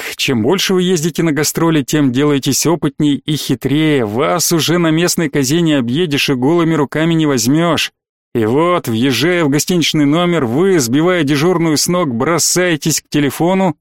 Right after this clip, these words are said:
если он есть, на предмет тайной трещины, затем к телевизору, если он есть, работает ли. Отворачиваете штору на окне, если она и оно есть,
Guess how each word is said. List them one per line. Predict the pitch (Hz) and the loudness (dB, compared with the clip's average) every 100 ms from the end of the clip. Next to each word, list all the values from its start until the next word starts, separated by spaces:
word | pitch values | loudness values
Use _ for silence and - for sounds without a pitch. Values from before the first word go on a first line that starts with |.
| - | -4
если | 143 - 160 | -2 0 0
он | 160 | 0
есть, | 156 160 - - - - - _ | 2 0 -4 -12 -20 -20 -20 _
на | - 185 | -6 -2
предмет | 180 170 185 160 | -2 0 -2 -2
тайной | - 160 160 160 | -2 0 0 0
трещины, | 156 165 156 - 160 147 - _ | 0 0 0 0 0 0 -4 _
затем | 110 113 127 135 | -2 -2 0 0
к | 120 | 0
телевизору, | - 113 110 175 170 180 175 - _ | -2 0 2 0 0 0 0 -4 _
если | - 160 - 165 | -4 -2 -2 0
он | 165 | 0
есть, | 160 165 - - _ _ - | 0 0 -2 -12 _ _ -4
работает | 175 151 165 156 147 165 | -2 0 0 0 -2 0
ли. | 160 147 _ _ _ _ _ _ _ | -2 -2 _ _ _ _ _ _ _
Отворачиваете | 190 208 214 226 - 185 165 180 | -6 0 0 0 0 0 0 0
штору | 151 - 135 127 123 | -2 -2 0 0 2
на | 143 | 2
окне, | 160 - 175 180 160 _ _ | 0 -2 -2 -2 -4 _ _
если | 151 156 165 156 - | -2 -2 0 0 -2
она | - 151 160 147 - | -2 0 0 -2 -4
и | 147 | -2
оно | 147 151 147 | 0 0 0
есть, | 143 147 - | 0 -2 -6